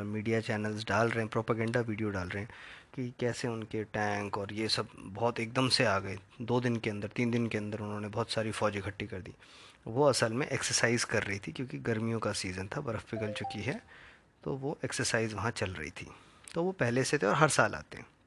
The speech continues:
और ये सारी कहानियाँ हर साल की है। और इंडियन आर्मी भी एक्सरसाइज करती है उस रीजन में।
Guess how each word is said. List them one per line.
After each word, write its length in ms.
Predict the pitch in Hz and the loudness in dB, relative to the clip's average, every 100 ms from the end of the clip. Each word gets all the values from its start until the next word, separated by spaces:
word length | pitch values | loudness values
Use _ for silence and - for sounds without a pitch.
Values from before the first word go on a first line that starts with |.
| _ _ _ _ - - | _ _ _ _ -8 4
और 140 | 165 | 6
ये 120 | 185 180 | 6 8
सारी 280 | 170 170 | 8 8
कहानियाँ 400 | 175 127 120 127 | 6 4 4 4
हर 60 | 110 | 2
साल 240 | - 110 | 0 -2
की 180 | 101 - | -2 -4
है। 60 | 110 | 0
और 80 | 139 | 4
इंडियन 260 | 151 170 | 8 10
आर्मी 280 | 160 160 170 | 8 8 4
भी 80 | 165 | 4
एक्सरसाइज 460 | 135 127 110 104 | 2 2 2 2
करती 320 | - - - 107 | 0 -4 -6 -10
है 80 | |
उस 180 | - - | -10 -10
रीजन 300 | - 98 - | -10 -12 -14
में। 120 | - | -16